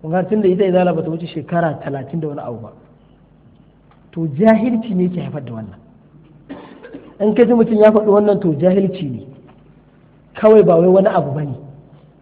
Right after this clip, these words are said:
Ba shi tambari na shi tintirin jahili ne. In ba haka ba, ita da bata wuce shekara talatin da wani abu ba, shi mawallafinta, mawallafin littafin yau shekara shi dubu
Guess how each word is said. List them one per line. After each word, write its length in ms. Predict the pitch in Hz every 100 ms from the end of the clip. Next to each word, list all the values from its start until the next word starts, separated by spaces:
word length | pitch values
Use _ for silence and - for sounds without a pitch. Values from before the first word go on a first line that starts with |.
| -
Ba 260 | 139 160 165
shi 120 | 190
tambari 480 | 220 214 190 170 180
na 80 | 185
shi 140 | 220
tintirin 580 | - 180 170 202 202 180
jahili 320 | 170 156 139
ne. 180 | 139 123 - - - _ _ -
In 220 | 247 262
ba 140 | 254
haka 280 | 233 254 233
ba, 680 | 240 240 180 - - - -
ita 220 | - 175 254
da 100 | 226
bata 200 | 196 196
wuce 220 | 233 214
shekara 400 | 196 175 226 208
talatin 400 | 196 170 165 220 214
da 100 | 196
wani 140 | 214
abu 200 | 202 175
ba, 200 | 175 208 - - - - -
shi 120 | 220
mawallafinta, 1000 | 226 220 196 180 214 220 220 151 - -
mawallafin 420 | 185 208 180 196 208
littafin 400 | 214 226 214 202
yau 120 | 214
shekara 320 | 185 180 196
shi 160 | 170 175
dubu 400 | 143 190 226